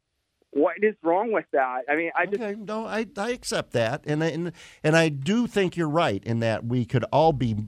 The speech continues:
Speaker 2: more open to at least checking out what, uh, what is being said. I, I, and we're gonna read it, we're gonna see it, and we're gonna, we'll be like, uh, our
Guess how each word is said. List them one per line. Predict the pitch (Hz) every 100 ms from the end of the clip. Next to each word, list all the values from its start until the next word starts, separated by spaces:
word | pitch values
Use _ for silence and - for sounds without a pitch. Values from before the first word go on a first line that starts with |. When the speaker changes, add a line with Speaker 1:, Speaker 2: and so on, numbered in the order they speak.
| - 113
Speaker 2:
more | 131 131 135 127 123 -
open | 135 135 120 110 110 104
to | - 113 104 104 104 98 - _ _ _ -
at | 110
least | 113 147 151 -
checking | - 151 143 139 127
out | 120 65
what, | 92 98 - _
uh, | 107 95
what | 90 98 95
is | 95
being | 101 104 98
said. | - 113 101 98 92 - _ _ _ _ _ _ _ _ _ _ - -
I, | 131
I, | - 196
and | 220 233 240 160 160
we're | 196
gonna | 180 196
read | 170 165 202
it, | 196 208 -
we're | 135
gonna | 139 139 120
see | - 175 175
it, | 180 175 -
and | 127 127
we're | 123
gonna, | 127 131 123 120 -
we'll | 123 139
be | 143 160
like, | 147 143 139 135
uh, | 139 135 131
our | 131 135 131